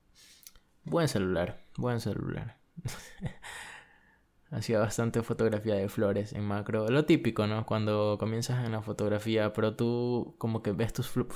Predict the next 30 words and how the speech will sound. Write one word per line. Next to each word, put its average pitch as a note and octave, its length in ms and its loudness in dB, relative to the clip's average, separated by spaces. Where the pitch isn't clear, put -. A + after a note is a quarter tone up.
tus - 140 -2
fotos A#2+ 280 2
de A#2 100 2
flores A#2 400 4
y A2+ 100 2
luego A2 240 4
ves A2 160 4
las G#2+ 160 -2
fotos A2+ 280 0
que - 100 0
hace G#2+ 340 0
tu A2+ 120 2
fotógrafo A2+ 640 4
favorito G#2+ 580 2
del A2 100 6
momento G#2+ 420 0
y G2+ 60 -4
te G2+ 120 -8
quedas G2+ 300 0
con G2+ 500 -4
la G#2+ 100 0
boca G#2+ 340 0
abierta G#2 760 -2
y G#2 140 0
un G#2+ 140 -2
poco G#2 280 0
de G#2 140 4
frustración. - 920 2
Pero C3 240 8
bueno, F#2+ 320 4